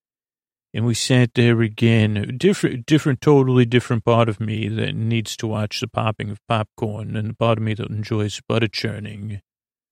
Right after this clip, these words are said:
And for what, you know, to, just to check in, I, when I was a boy, I never had these, uh, things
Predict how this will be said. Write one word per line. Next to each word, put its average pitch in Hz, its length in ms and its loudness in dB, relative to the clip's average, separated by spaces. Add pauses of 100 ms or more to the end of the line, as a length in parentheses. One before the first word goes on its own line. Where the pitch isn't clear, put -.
(280)
And 123 100 0
for 143 100 0
what, 147 280 0
you 147 80 -4
know, 147 100 6
to, 131 140 0
just 139 200 -4
to 113 80 -4
check 110 320 -2
in, 123 120 0
I, 113 180 -2
when 127 220 2
I 131 40 6
was 135 200 4
a 123 40 -4
boy, 120 320 6
I 117 40 2
never 123 320 2
had 120 320 0
these, 110 320 -4
uh, - 120 -4
things 131 600 -2